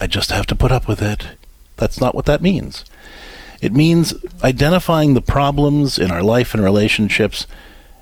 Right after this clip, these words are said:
making a plan, praying about it, taking steps to address it, but doing it in a thoughtful way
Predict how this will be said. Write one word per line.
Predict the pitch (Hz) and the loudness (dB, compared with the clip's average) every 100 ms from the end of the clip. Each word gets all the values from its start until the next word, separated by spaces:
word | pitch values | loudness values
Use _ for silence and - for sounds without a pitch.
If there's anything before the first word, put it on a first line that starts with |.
| - - - - | -20 -20 -20 -2
making | 127 143 139 151 | 2 2 2 0
a | |
plan, | - - 156 151 151 156 | 2 0 4 4 4 4
praying | - 127 123 139 147 | 2 2 2 2 2
about | 135 139 147 | 2 2 4
it, | 143 143 - - - - - - - - - - - - | 2 0 -12 -18 -20 -20 -20 -20 -20 -20 -20 -20 -14 -4
taking | 170 160 160 | -2 2 2
steps | 143 - 147 - | 2 2 0 0
to | - 123 | 2 2
address | 113 143 220 - | 4 2 2 2
it, | 107 - | 0 0
but | - 139 - | 0 0 2
doing | 196 214 | 2 2
it | 220 | 2
in | 208 | 2
a | 208 | 0
thoughtful | - 214 220 - - 135 | 0 0 0 -2 0 2
way | 101 110 104 | 2 0 -4